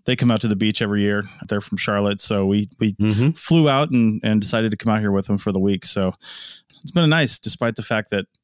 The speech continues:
Speaker 1: half the time out here, it's been cloudy and raining. <laughs> But aside
Speaker 2: Oh.
Speaker 1: from that, there's a swimming pool here, a heated pool behind the house. So when we couldn't go hang out at the ocean, which is just across the street, we just went and hung out at the pool.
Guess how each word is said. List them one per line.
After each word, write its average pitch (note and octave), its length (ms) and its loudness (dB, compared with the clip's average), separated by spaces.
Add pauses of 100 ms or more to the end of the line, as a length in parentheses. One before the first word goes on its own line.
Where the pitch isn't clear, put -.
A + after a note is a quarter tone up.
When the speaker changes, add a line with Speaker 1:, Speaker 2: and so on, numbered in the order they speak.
(300)
Speaker 1:
half A2 220 -4
the A#2 60 -4
time G#2 220 0
out G#2 140 2
here, G#2 140 0
it's F#2+ 120 -2
been F2+ 320 0 (120)
cloudy G2 340 0
and F2 180 0 (100)
raining. G2+ 380 0
<laughs> - 60 -10 (540)
But - 220 -2
aside - 300 0
Speaker 2:
Oh. - 80 -2
Speaker 1:
from A2+ 100 2
that, G#2+ 240 2 (400)
there's D3 160 2
a B2+ 60 2
swimming C#3+ 300 2
pool C3+ 180 2
here, B2+ 200 2
a A#2 60 0
heated B2 300 0
pool B2 180 0
behind A2 260 0
the G#2 60 2
house. G#2 240 0
So F#2+ 220 0
when F#2 160 0
we F#2 180 0 (460)
couldn't A2+ 160 2
go G#2 100 2
hang G#2 180 0
out F#2+ 120 2
at F#2 80 -2
the F#2 140 0
ocean, G2+ 300 -2
which G2 160 -2
is F#2+ 100 -2
just - 200 -4
across G2 320 -4
the - 60 -6
street, G#2 260 -2 (460)
we B2+ 80 -2
just A#2+ 120 -2
went B2 120 0
and A2+ 60 2
hung B2 100 2
out A#2+ 80 0
at A2 80 -2
the A2 60 -2
pool. G2 260 -2